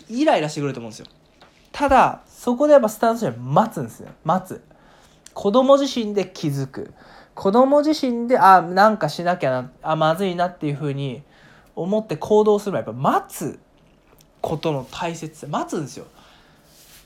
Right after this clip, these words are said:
いかに待てるか。これ、こちらの方がやっぱ神経使うんですけども、やっぱ多くの親御さんおそらく見てる限りだと、やっぱ待てなくて、やっぱ痺れ切らして、いついつ行っちゃったりとかするんですけど、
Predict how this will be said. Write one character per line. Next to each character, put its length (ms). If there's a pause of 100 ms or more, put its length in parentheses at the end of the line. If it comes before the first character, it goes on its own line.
(400)
い 120
か 160
に 80
待 160
て 100
る 100
か。 120
こ 120
れ、 60 (180)
こ 200
ち 300
ら 120
の 80
方 200
が 80
や 40
っ 20
ぱ 80
神 320
経 200
使 260
う 80
ん 180
で 120
す 100
け 140
ど 120
も、 380
や 60
っ 40
ぱ 60
多 220
く 80
の 100
親 280
御 100
さ 80
ん 80
お 60
そ 120
ら 100
く 100
見 100
て 80
る 80
限 160
り 60
だ 100
と、 80
や 60
っ 20
ぱ 80
待 240
て 100
な 140
く 60
て、 100
や 80
っ 20
ぱ 80
痺 280
れ 80
切 100
ら 80
し 100
て、 60
い 80
つ 100
い 80
つ 80
行 100
っ 60
ち 100
ゃ 40
っ 20
た 100
り 60
と 60
か 80
す 160
る 80
ん 20
で 60
す 80
け 60
ど、 180